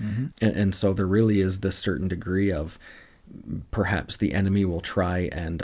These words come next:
Speaker 2: undo some of these decisions you've made or, or cause you to doubt them. But again, that's all gonna be these thoughts that you have, all these things that are happening in your head. It, it's our most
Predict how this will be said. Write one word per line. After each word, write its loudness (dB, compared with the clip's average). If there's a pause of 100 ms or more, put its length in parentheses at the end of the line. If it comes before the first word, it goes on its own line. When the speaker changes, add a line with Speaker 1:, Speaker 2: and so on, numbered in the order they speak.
(100)
Speaker 2:
undo 6
some 4
of 0
these 2
decisions 2
you've 2
made 2
or, 0
or -4
cause 0
you 4
to 0
doubt 0
them. -2 (140)
But 0
again, 0
that's -4 (120)
all 0
gonna 0
be -4 (280)
these -2
thoughts -2
that -6
you -6
have, -6
all -2
these -4
things -4
that -6
are -2
happening -4
in 6
your 6
head. 2
It, 0
it's 0
our 2
most -2